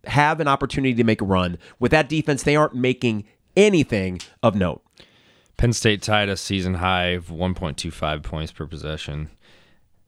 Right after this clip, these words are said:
Speaker 2: Over the last month, Illinois ranks hundred and second in adjusted defensive efficiency. We got outscored eight to zero in the last <laughs> thirty-five seconds.
Speaker 1: You were up seven.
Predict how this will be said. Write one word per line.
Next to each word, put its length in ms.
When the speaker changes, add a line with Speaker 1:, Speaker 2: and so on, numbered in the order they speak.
Speaker 2:
Over 160
the 100
last 220
month, 280
Illinois 260
ranks 220
hundred 220
and 100
second 300
in 120
adjusted 640
defensive 380
efficiency. 760
We 60
got 220
outscored 380
eight 200
to 100
zero 320
in 60
the 60
last 240
<laughs> 40
thirty-five 560
seconds. 920
Speaker 1:
You 120
were 60
up 80
seven. 500